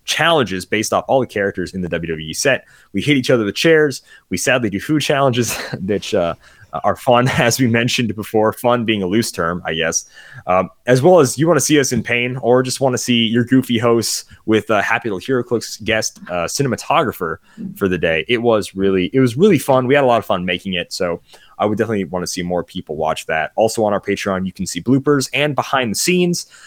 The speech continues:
uh, like the making of how I made the Dial H for HeroClix Championship belt, as well as you'll be able to see the bells. I believe they're called bells or pl-, side plates that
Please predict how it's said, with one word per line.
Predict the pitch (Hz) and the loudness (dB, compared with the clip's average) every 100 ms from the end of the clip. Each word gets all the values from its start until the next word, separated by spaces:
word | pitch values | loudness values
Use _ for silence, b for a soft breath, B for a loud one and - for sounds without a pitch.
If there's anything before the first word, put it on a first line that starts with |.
| B B | B B
uh, | 90 90 | 0 2
like | 90 | -2
the | - | -2
making | 98 101 107 90 | -2 -2 -4 0
of | 92 90 - | 0 0 -6
how | - 92 87 | -2 0 0
I | |
made | 85 85 | -2 -6
the | 80 | -4
Dial | 87 82 85 | -2 0 -2
H | 85 | -6
for | - | -10
HeroClix | 98 90 85 - | -4 -4 -2 -6
Championship | - - 95 87 - - | -6 -4 -6 -6 -12 -4
belt, | 123 123 - b b b b | -2 -2 -4 b b b b
as | 95 98 98 | -2 -2 -2
well | 104 104 104 98 _ _ _ | 2 4 2 0 _ _ _
as | 90 87 87 | -2 -2 -2
you'll | 92 | -2
be | 104 | -2
able | 98 | -2
to | 95 | -6
see | 90 - 98 92 - | -8 -4 -2 -4 -6
the | 90 85 - | -8 -8 -6
bells. | 104 104 135 170 180 | -2 0 0 -2 -4
I | 95 | -2
believe | 104 | -2
they're | 113 | -2
called | 117 120 110 - _ | -2 -4 -4 -14 _
bells | 117 127 139 135 | 2 2 0 -2
or | 101 85 _ _ | -2 -4 _ _
pl-, | - - | -18 -10
side | - - 101 120 - | -4 0 2 0 -4
plates | - 131 165 - - b b | 0 0 -2 -8 -8 b b
that | 95 95 87 | -2 0 0